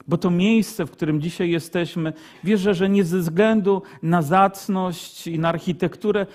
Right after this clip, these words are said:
ale ze względu na Bożą obecność jest tym terytorium, gdzie Duch Święty działa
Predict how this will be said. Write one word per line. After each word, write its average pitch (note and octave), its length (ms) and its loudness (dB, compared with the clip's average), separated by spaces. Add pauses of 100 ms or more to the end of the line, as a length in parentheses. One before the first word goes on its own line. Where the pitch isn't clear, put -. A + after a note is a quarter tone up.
(160)
ale F#3 120 2
ze F#3+ 120 2
względu G#3 360 2
na F#3+ 180 2
Bożą G3+ 400 2
obecność G3+ 680 0 (240)
jest - 400 -2
tym G3+ 180 2
terytorium, G3 720 2
gdzie E3 180 2
Duch F#3+ 240 -2
Święty G3 400 -2
działa F3+ 400 0